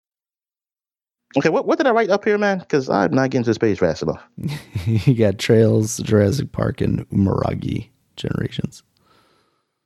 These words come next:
Speaker 1: Okay. Um, all right, so Jurassic Park, yes. The Jurassic Park Evolution two is on Game Pass, so I tried it out.
Speaker 2: Mm-hmm.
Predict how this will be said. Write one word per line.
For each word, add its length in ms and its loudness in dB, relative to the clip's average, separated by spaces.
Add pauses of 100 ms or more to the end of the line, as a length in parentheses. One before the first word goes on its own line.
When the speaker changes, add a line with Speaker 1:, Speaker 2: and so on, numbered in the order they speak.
(280)
Speaker 1:
Okay. 300 0 (500)
Um, 680 2 (1300)
all 80 2
right, 140 -4
so 180 0
Jurassic 340 0
Park, 260 0
yes. 480 -4
The 300 2
Jurassic 240 -2
Park 140 0
Evolution 440 -2
two 480 0
is 120 0
on 140 2
Game 240 0
Pass, 320 0
so 120 0
I 60 2
tried 280 0
it 40 0
out. 360 -2
Speaker 2:
Mm-hmm. 300 -6